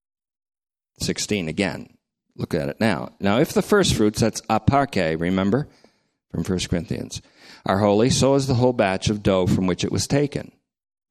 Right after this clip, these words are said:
The allusion is to the so-called heave offering of Numbers fifteen seventeen to twenty-one. "And if the root is holy,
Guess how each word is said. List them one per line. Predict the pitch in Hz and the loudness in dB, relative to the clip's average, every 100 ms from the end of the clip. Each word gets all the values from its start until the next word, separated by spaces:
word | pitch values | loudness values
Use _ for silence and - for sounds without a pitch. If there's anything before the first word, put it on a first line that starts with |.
| _ _ _ _ | _ _ _ _
The | 92 | 0
allusion | 98 107 95 101 | 2 2 2 -2
is | 95 - | -2 -2
to | 101 | -2
the | 92 | -2
so-called | - 104 - 95 87 | 0 0 0 0 0
heave | 101 110 101 | 2 2 2
offering | 98 90 - 92 92 | 0 -2 -4 -4 -4
of | |
Numbers | 85 87 87 78 | -2 -2 -2 -2
fifteen | 95 - 92 85 78 | -4 -4 -4 -4 -4
seventeen | 92 78 78 - 80 | -4 -4 -6 -6 -6
to | 76 | -4
twenty-one. | - 78 73 82 82 | -4 -4 -4 -6 -4
"And | 113 | -2
if | 107 - | -2 0
the | 101 | 4
root | 135 202 | 4 4
is | 165 101 | 2 0
holy, | 90 78 95 | -2 -2 -4